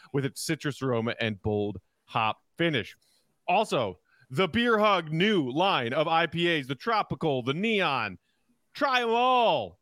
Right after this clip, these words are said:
Be like our pal Herb Lawrence from C H G O White Sox. He loves 'em.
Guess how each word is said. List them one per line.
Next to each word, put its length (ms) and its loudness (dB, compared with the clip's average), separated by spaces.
Be 140 -2
like 240 0
our 120 2
pal 280 0
Herb 180 0
Lawrence 280 -2
from 100 -8
C 160 -6
H 140 -4
G 80 -2
O 40 0
White 300 -2
Sox. 580 -2
He 100 -2
loves 240 -2
'em. 160 -8